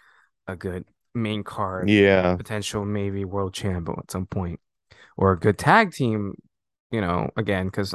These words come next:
Speaker 1: let's face it, like, he is a tag team specialist. He was in the tag team division at T N A or Impact for a long time. So he built his name being a tag team specialist with his partner. Um,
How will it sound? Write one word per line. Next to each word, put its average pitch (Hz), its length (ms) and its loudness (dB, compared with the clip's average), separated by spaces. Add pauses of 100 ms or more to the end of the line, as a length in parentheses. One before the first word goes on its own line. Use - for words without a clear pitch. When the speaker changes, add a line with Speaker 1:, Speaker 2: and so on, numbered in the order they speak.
Speaker 1:
let's - 180 -6
face 151 200 0
it, 82 80 -2
like, 90 160 -2 (240)
he 110 240 -2
is 135 100 4
a 135 60 4
tag 127 280 2
team 127 160 0
specialist. - 540 -6
He 95 80 -4
was 110 280 2 (540)
in 117 80 0
the 120 80 4
tag 120 260 2
team 131 160 2
division 131 460 2 (140)
at 117 200 -2 (260)
T - 140 -2
N 123 80 4
A 127 200 2
or 98 240 -6 (160)
Impact 139 420 -4
for 110 80 -2
a 104 60 -2
long 110 260 4
time. 123 320 0 (640)
So 101 320 -4
he 120 100 -4
built 117 300 2
his 127 100 0
name 113 280 0
being 101 240 -4
a 107 40 -2
tag 143 300 0
team 98 180 -8
specialist 95 640 -6
with 95 140 -6 (580)
his - 120 -10
partner. - 520 0 (520)
Um, 90 400 -2